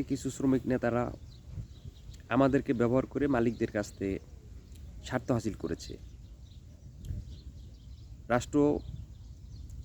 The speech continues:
শ্রমিক নেতাদেরকে ব্যবহার করে আমাদেরকে ঠকিয়েছে, কারণ মালিকরা যদি ব্যবসা না করে রাষ্ট্রের ক্ষতি, এই জন্য সরকার তাদেরকেও সুযোগ দেয়।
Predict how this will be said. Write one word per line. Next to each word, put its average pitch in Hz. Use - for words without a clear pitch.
শ্রমিক 139
নেতাদেরকে 135
ব্যবহার 123
করে 127
আমাদেরকে 123
ঠকিয়েছে, 98
কারণ 120
মালিকরা 127
যদি 127
ব্যবসা 120
না 117
করে 117
রাষ্ট্রের 107
ক্ষতি, 104
এই 107
জন্য 113
সরকার 101
তাদেরকেও 98
সুযোগ 90
দেয়। 78